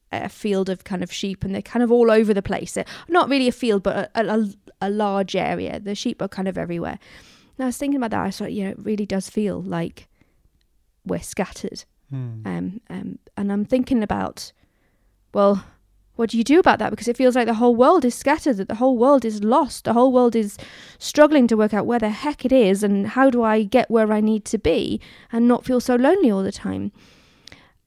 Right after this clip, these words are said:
Speaker 1: And, um, so I mulled this over for a while and, um, just brought it to God, and, and then my thoughts went elsewhere, and then my thoughts came back to sheep again. And I was thinking that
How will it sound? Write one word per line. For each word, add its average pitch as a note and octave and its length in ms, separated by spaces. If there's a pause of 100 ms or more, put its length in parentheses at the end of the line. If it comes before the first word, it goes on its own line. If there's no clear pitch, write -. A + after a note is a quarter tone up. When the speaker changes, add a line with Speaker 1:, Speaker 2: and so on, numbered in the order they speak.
(280)
Speaker 1:
And, A#3 200
um, A#3 320
so C#4 120
I B3+ 60
mulled C4 300
this C4+ 120
over A3 240
for G#3 200
a G3 40
while F#3 440 (200)
and, F#3+ 240 (160)
um, F#3+ 400 (680)
just - 180
brought G3 180
it - 100
to - 80
God, G3 200
and, F#3+ 260 (340)
and G#3 140
then F#3+ 180
my G3+ 120
thoughts G#3+ 260
went G#3+ 160
elsewhere, G3 480 (460)
and A3+ 120
then G#3+ 120
my G#3+ 140
thoughts A3+ 240
came G#3+ 160
back - 200
to A3 80
sheep G3 280
again. F#3 380 (320)
And B3 140
I C#4 120
was D4 200
thinking E4 460
that - 380